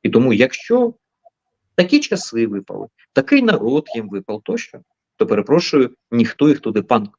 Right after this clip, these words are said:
палками не заганяв, і рішенням суду їх туди на каторгу не зсилав.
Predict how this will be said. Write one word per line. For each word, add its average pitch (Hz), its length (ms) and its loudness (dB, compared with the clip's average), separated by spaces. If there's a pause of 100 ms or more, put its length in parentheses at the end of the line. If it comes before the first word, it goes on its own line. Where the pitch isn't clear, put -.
(160)
палками 101 420 0
не 95 100 -2
заганяв, 110 480 -4 (300)
і 117 80 4
рішенням 117 420 0
суду 165 340 -4
їх 104 160 -10
туди 113 220 -8
на 98 120 -4
каторгу 110 380 -6
не 104 120 -6
зсилав. - 540 -8